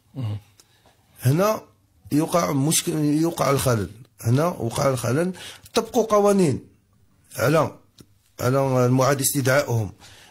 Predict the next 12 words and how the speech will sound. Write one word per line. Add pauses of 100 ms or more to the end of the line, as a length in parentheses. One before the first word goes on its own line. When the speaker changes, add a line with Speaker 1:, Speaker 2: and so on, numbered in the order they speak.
(160)
Speaker 2:
أنهم (600)
عاودوا (140)
استدعائهم، (220)
فوتوا
الخبرة
الطبية
حتى (280)
عند
أطباء، (460)
يعني،
آه،
مدنيين،